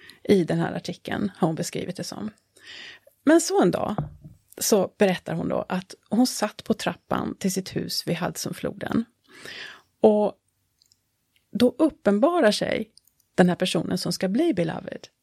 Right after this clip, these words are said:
Och så här skriver hon: "She walked out of the water, climbed the rocks and leaned against the gazebo. Nice hat." Så där, där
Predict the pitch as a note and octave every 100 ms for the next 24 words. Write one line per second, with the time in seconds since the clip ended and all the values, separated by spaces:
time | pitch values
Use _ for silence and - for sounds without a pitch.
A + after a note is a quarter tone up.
0 | _ _ _ _ _ _ - C4 B3+ F3+
1 | - F3 F#3+ _ _ _ _ - - -
2 | A#3+ D4+ D#4+ - G#3 G3+ G#3+ F#3+ F#3 F#3+
3 | F#3+ - F#3+ - _ _ - A3+ C#4 C#4
4 | F#3+ F#3 - - - - - _ - G#3
5 | G3+ A3+ A3+ A3 - G3+ F3+ E3+ F#3 -
6 | - F#3 F#3+ - E3 - - - _ _
7 | _ _ _ _ _ _ _ _ _ F#3+
8 | A3+ A3 - - - - - _ _ _
9 | _ _ _ _ _ _ _ - _ _
10 | _ _ _ _ _ _ - - B3 B3
11 | B3 - A#3 C4 D4